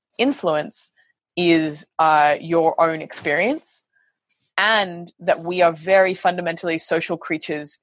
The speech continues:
who are very inter-, interdependent. And, like, both of those are true at the same time. And so one of the failure modes I see is people basically ignoring that second thing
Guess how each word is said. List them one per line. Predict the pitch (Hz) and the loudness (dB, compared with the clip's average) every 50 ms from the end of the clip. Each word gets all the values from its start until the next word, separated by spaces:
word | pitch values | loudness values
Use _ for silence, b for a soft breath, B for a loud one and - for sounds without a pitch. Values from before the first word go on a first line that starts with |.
| - - | -10 -4
who | 175 160 | 2 2
are | 156 156 151 | 4 2 2
very | 147 156 160 151 151 151 | 0 2 2 2 2 2
inter-, | - 156 147 143 - 151 - _ - | -2 -8 -12 -10 -12 -12 -12 _ -6
interdependent. | 185 180 - 170 151 147 - - 127 104 - - - - _ _ _ _ _ _ _ _ _ _ _ _ _ _ _ _ _ _ _ | -6 -6 -4 -4 -4 -4 -4 -6 -8 -8 -8 -12 -16 -18 _ _ _ _ _ _ _ _ _ _ _ _ _ _ _ _ _ _ _
And, | - 170 175 | -4 -4 2
like, | 170 180 180 170 - | 4 4 4 6 4
both | 240 262 277 - 277 | 2 2 2 -2 -4
of | 226 208 | 2 4
those | 208 214 214 208 | 4 4 4 2
are | - 180 | -2 -6
true | - - - 196 | -6 -4 -4 -2
at | 175 - | -2 -4
the | 151 | -4
same | - - 160 156 160 | -2 -2 -2 -2 -4
time. | - - 160 143 - - - 185 b b b b b b b b b b _ - | -4 -4 -2 -2 -2 -6 -10 -16 b b b b b b b b b b _ -2
And | 175 190 190 190 | -2 -2 -2 -4
so | - - - 196 190 185 185 180 175 170 - - _ _ _ | -6 0 2 4 4 4 2 0 -2 -4 -8 -12 _ _ _
one | _ - 185 202 202 220 | _ -2 2 2 2 2
of | 226 214 185 | 2 0 0
the | 180 170 | -2 -4
failure | - - - - 226 247 247 220 | -4 -4 2 4 4 4 4 0
modes | 196 180 175 175 165 | -2 -4 -6 -4 -2
I | 170 | -4
see | 156 - 190 170 | -4 -2 -4 -6
is | 160 - | -6 -6
people | - 226 202 196 | -6 -6 -4 0
basically | 185 190 196 - - 202 185 | 0 0 0 0 -2 -4 -4
ignoring | 175 160 165 170 175 185 185 185 | -4 -4 -2 0 0 0 0 0
that | 175 151 - | -4 -6 -6
second | - 170 - 190 196 190 | -6 -8 -8 -8 -8 -6
thing | 226 233 254 | -6 -6 -6